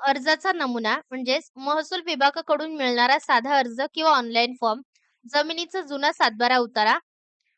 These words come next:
जर उपलब्ध असेल तर, हक्कपत्र किंवा खरेदी खत किंवा विक्री खत म्हणजे जमीन खरेदी विक्री संबंधित कागदपत्रे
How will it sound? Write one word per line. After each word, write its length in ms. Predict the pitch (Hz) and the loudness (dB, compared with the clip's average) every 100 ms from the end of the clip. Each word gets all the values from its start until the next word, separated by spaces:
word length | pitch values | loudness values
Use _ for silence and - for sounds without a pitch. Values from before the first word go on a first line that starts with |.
| _ - 240 | _ -18 2
जर 140 | 320 | 2
उपलब्ध 420 | 311 277 294 262 | 2 -2 -2 0
असेल 320 | 285 262 240 247 | 0 0 -4 -4
तर, 120 | 226 190 _ _ _ _ _ 277 | -4 -6 _ _ _ _ _ -16
हक्कपत्र 720 | 254 - 330 302 262 285 370 - | -4 0 4 4 4 2 2 -2
किंवा 220 | 294 254 254 | -2 -2 0
खरेदी 340 | 247 254 302 311 | 2 2 0 2
खत 160 | 302 - _ | 0 0 _
किंवा 200 | 285 269 | 0 0
विक्री 360 | 240 233 294 330 | 0 -8 -4 0
खत 180 | 285 208 _ _ _ | 0 -2 _ _ _
म्हणजे 280 | 269 269 302 262 | -12 -4 -4 -2
जमीन 320 | 285 285 330 349 | -2 -2 -4 -2
खरेदी 400 | 311 277 277 339 | 0 0 -2 -6
विक्री 300 | 277 - 302 | -8 -8 -8
संबंधित 440 | - 269 254 254 254 | -4 -4 -4 -6 -4
कागदपत्रे 640 | 233 220 226 - 247 214 233 | -2 -2 -4 -4 -8 -8 -12